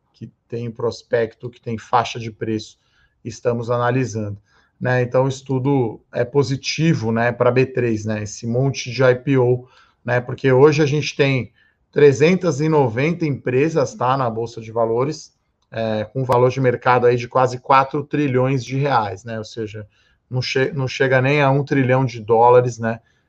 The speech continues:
Que é o valor de mercado aí de uma grande como Apple, Amazon, Alphabet, Netflix, enfim. Netflix ainda não, né? Mas eu acho que <clears throat> Apple, Amazon e Alphabet, que é a dona do Google, deve ter valor de mercado parecido aí com um trilhão de dólares, né? Então,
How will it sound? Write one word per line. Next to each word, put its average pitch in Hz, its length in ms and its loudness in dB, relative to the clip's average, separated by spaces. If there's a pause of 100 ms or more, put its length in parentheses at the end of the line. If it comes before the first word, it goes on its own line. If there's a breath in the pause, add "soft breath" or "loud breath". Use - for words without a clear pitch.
(180)
Que - 100 -8
é 117 40 0
o 117 60 0
valor 117 240 4
de 113 120 -4
mercado 113 460 -2
aí 107 140 -2
de 107 80 -8
uma 113 160 -4
grande 107 460 -6
como 110 300 -8
Apple, 107 500 -4
Amazon, 104 560 -4
Alphabet, - 1120 -2
Netflix, 107 760 -2
enfim. 107 360 -8 (520 soft breath)
Netflix 175 420 2
ainda 165 240 6
não, 135 240 8
né? 123 120 6
Mas 123 180 6
eu 123 80 6
acho 120 160 2
que 123 300 2 (120)
<clears throat> 143 140 2
Apple, 131 420 4
Amazon 123 500 2 (680 soft breath)
e 117 180 0
Alphabet, 113 600 2
que - 80 -2
é 113 40 0
a 107 40 -2
dona 113 240 -2
do 110 120 -6
Google, 110 360 -6
deve 113 200 2
ter 113 200 -2
valor 110 280 2
de 107 120 -8
mercado 110 440 -4
parecido 123 760 -2
aí 110 140 0
com 120 200 -8
um 117 40 -6
trilhão 120 360 -2
de 123 140 -4
dólares, 104 440 0
né? 117 140 -6
Então, 127 360 0